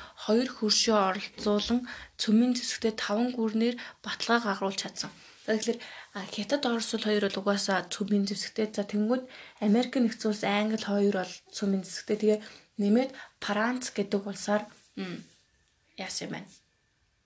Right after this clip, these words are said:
Баталгаа гаргуулж чадсан. Угаасаа Америк, Англи, тэ, м, American, British дээр угаасаа юу,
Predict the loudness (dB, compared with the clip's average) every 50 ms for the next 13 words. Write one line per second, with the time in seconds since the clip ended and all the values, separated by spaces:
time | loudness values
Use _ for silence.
0 | _ _ _ _ _ _ _ _ _ _ _ _ _ _ _ _ _ _ _ _
1 | _ _ _ _ _ -20 -20 -20 _ _ -10 -6 -4 0 2 2 2 2 0 -4
2 | -4 -6 -6 -8 -12 -14 -14 -16 -16 -14 -14 -14 -12 -10 -6 -6 -4 -2 -2 -2
3 | -2 -4 -6 -14 -18 -18 -18 -16 -10 -6 -2 0 2 2 0 0 -2 -2 0 0
4 | 2 2 0 0 0 0 -2 -4 -6 -6 -2 0 0 0 0 -2 -6 -12 _ _
5 | _ _ -2 0 0 2 0 0 -2 0 0 0 0 0 -2 -4 -6 -4 -2 0
6 | 0 0 0 0 2 2 2 2 0 -2 -2 -2 -2 -2 -4 -2 -2 -2 -2 -2
7 | -2 -4 -6 -6 -6 -6 -6 -4 -4 -6 -6 -8